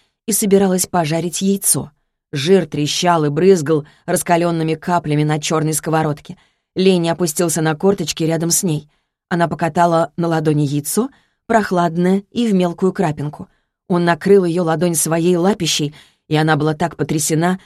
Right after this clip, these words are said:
что не могла пошевелиться. Это было живое прикосновение,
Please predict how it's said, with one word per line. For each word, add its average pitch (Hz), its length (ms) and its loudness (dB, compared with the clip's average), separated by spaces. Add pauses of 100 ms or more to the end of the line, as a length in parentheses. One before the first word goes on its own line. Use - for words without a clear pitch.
(120)
что - 220 -2
не 165 80 0
могла 156 300 2
пошевелиться. 160 680 -4 (520)
Это 170 320 0
было 160 260 0
живое 151 400 2
прикосновение, 156 840 -4